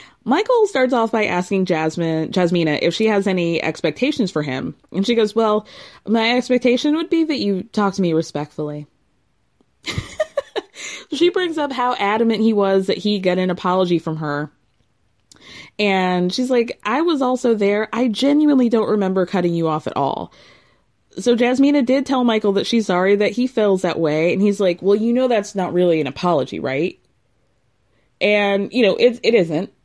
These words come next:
<laughs> But the facts are that she didn't cut him off.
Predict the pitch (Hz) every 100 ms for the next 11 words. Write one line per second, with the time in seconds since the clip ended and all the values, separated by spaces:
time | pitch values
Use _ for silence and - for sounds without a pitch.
0 | - 277 - - 330 466 - 403 - -
1 | - 277 247 - - - - - - 247
2 | 262 311 302 294 269 220 214 208 - -
3 | 233 220 208 214 214 262 254 247 233 233
4 | 214 208 208 185 170